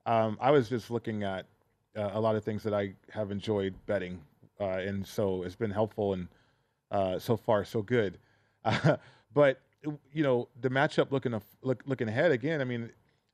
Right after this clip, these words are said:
now we are gonna have limited possessions, though. It's the playoffs, right?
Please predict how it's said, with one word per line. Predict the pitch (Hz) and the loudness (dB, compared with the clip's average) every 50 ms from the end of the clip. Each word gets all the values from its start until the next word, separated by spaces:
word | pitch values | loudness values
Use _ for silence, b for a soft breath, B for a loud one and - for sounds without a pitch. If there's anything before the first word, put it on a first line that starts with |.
| _ _ _ _ _ - | _ _ _ _ _ -4
now | 135 143 147 165 175 | 0 2 4 4 4
we | 170 151 151 151 147 147 | 4 4 4 2 2 2
are | - 139 139 139 143 139 139 135 131 113 - _ _ _ _ _ | 2 4 4 6 6 6 6 4 4 0 -4 _ _ _ _ _
gonna | - 135 131 131 117 | -2 -2 0 0 0
have | 117 123 123 110 | 0 0 0 0
limited | 117 123 123 123 113 - - 120 107 - | -2 -2 -2 -2 -4 -2 -2 -2 -2 -2
possessions, | - 110 98 127 143 127 - - 101 95 - | -4 -2 0 0 0 0 -2 -6 -8 -8 -8
though. | - 92 71 73 82 | -6 -6 -6 -4 -4
It's | 104 - | -6 -6
the | - - | -6 -6
playoffs, | 107 - 143 139 120 - - - - - 98 | 0 2 4 4 4 2 -2 -8 -14 -10 -6
right? | 101 104 110 110 | -4 -4 -4 -6